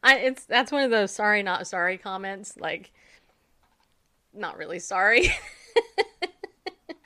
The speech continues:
Uh, yeah.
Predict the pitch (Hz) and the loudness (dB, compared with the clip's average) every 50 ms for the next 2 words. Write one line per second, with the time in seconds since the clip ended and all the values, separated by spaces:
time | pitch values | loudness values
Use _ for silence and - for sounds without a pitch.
0 | - - - 427 440 415 392 359 330 320 _ _ - - 240 247 233 226 220 214 | -16 -14 -10 -8 -6 -4 -4 -4 -6 -6 _ _ -8 -4 -2 -2 0 0 0 0
1 | 226 233 226 196 190 - - - _ _ _ _ _ _ - - - - 269 262 | 0 0 -2 -4 -6 -14 -20 -20 _ _ _ _ _ _ -20 -20 -20 -20 -20 -20
2 | 262 254 _ _ _ _ _ _ - - - - - - 127 - - - 214 | -20 -20 _ _ _ _ _ _ -20 -16 -14 -12 -10 -10 -10 -10 -10 -10 -10